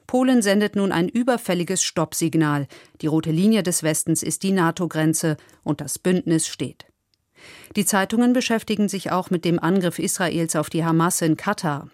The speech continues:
der international für Empörung sorgt. Die Tageszeitung taz bewertet den Angriff als einen Rückfall in die Barbarei. Er zeigt, dass Israels Regierungschef Netanyahu davon ausgeht,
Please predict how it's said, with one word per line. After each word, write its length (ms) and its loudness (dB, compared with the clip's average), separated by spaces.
der 180 -2
international 640 -2
für 140 -6
Empörung 520 0
sorgt. 420 -6
Die 80 -2
Tageszeitung 840 -2
taz 380 -6
bewertet 460 -2
den 100 2
Angriff 400 0
als 180 0
einen 320 2
Rückfall 540 -2
in 100 2
die 120 -2
Barbarei. 580 0
Er 120 2
zeigt, 320 0
dass 140 2
Israels 520 0
Regierungschef 720 0
Netanyahu 720 0
davon 340 0
ausgeht, 540 0